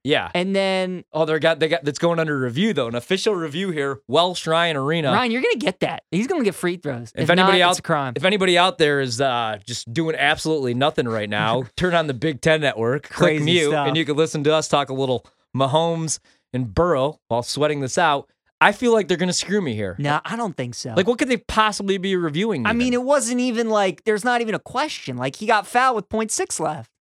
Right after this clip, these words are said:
Speaker 1: Come on, man.
Speaker 2: They called it a foul, so you can't overturn the foul call. The question is whether the clock ran out, and the clock did not run out.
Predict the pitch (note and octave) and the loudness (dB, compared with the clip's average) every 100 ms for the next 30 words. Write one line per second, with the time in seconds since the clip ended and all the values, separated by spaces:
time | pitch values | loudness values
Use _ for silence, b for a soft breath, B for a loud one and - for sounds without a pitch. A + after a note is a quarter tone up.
0 | _ - C3 C#3 C#3 C3+ C3 C3+ C#3 C3+ | _ -2 0 2 2 2 2 2 2 0
1 | A#2 _ - F3 - A3 C4 D4+ C#4 - | -6 _ -2 -2 4 4 4 2 0 4
2 | E3+ C#3+ D#3 - F#3+ F3+ - B3 A3+ - | 6 6 2 -2 -4 -4 -2 -2 -2 0
3 | G3 G3+ F#3+ - F#3+ E3+ F3 F#3+ G#3 E3+ | 0 0 -2 0 0 0 2 2 4 2
4 | D#3 D3 F#3 G3 G#3 F3 E3+ D#3+ E3+ E3+ | 0 0 0 0 -2 -2 -2 -2 -2 -2
5 | D#3+ - F3+ F3+ F#3+ G3+ B3 D3+ C3+ C3+ | -6 0 0 2 -2 0 0 -2 -6 -4
6 | E3+ E3+ F3+ F3+ G3+ G3+ G#3+ - | -2 -2 -4 -6 -6 -8 -8 -12